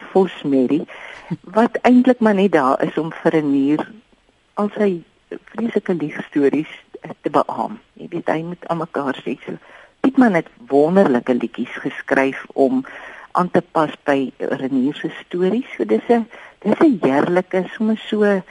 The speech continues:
gypsy tipe van storie vertel, want Renier het rondgegaan na plase toe en so en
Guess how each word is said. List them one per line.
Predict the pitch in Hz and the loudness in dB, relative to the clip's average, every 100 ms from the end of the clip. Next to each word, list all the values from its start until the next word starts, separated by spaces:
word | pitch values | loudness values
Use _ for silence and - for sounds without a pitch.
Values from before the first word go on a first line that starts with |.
| - - 180 | -18 -14 -12
gypsy | - 180 - - 208 - | 0 0 -2 -8 -8 -8
tipe | 180 170 | -6 -4
van | 170 165 165 - | -4 -6 -8 -8
storie | 147 135 143 | -2 -2 -2
vertel, | - - 170 | -6 -2 0
want | 165 175 | 2 2
Renier | 190 180 170 165 214 | 2 2 2 4 4
het | 147 175 | 4 2
rondgegaan | 135 131 147 156 - 143 | 2 2 0 -6 -4 -4
na | 143 | -4
plase | 131 147 139 143 139 131 | -4 -2 -2 -4 -6 -8
toe | 117 | -8
en | 107 113 | -8 -8
so | - - | -10 -10
en | - | -10